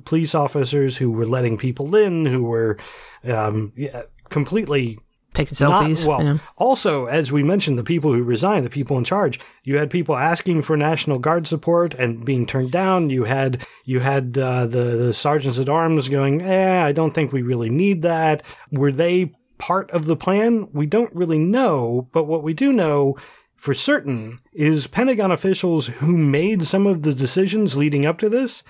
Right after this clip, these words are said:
Speaker 1: were brand new. They were newly installed by Trump after firing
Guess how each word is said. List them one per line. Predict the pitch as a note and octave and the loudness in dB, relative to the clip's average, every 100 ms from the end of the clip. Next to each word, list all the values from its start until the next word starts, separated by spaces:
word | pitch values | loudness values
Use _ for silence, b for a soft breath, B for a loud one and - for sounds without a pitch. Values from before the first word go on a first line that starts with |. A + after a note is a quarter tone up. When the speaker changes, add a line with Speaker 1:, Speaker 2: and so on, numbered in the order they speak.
| b | b
Speaker 1:
were | C3+ C3 F#3 | -8 0 0
brand | C#3+ D3 G#3+ C#4 B3 | 2 2 2 4 4
new. | F3+ A#3 B2+ F#2 | 4 2 0 -4
They | B2 D#3+ | -2 0
were | D#3+ | 2
newly | D3+ D#3+ A#3 A#3 E3 F3 | 2 2 2 0 2 0
installed | G#3 - G3 G3 D3+ A#2 A#2 A#2 | 0 -2 0 0 0 -2 -6 -6
by | B2 C#3+ E3 F#3 | -4 0 0 0
Trump | - A3+ D3 A#2+ - B B | 0 0 0 -4 -12 B B
after | - F3 - G3 | -4 -2 0 -2
firing | - F#3+ F3+ E3 D3 D#3 | 0 0 2 2 2 2